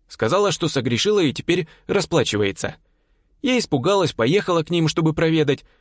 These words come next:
Оказалось, что брат бабушки не виноват.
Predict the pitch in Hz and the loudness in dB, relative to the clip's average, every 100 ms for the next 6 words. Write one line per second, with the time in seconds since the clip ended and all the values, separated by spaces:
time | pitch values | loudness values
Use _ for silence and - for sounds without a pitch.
0 | _ _ 190 - 233 247 220 - 190 175 | _ _ -4 0 4 4 2 0 0 2
1 | 247 180 151 123 117 139 143 196 220 214 | 2 2 2 2 0 0 0 2 2 2
2 | 127 - | 0 -2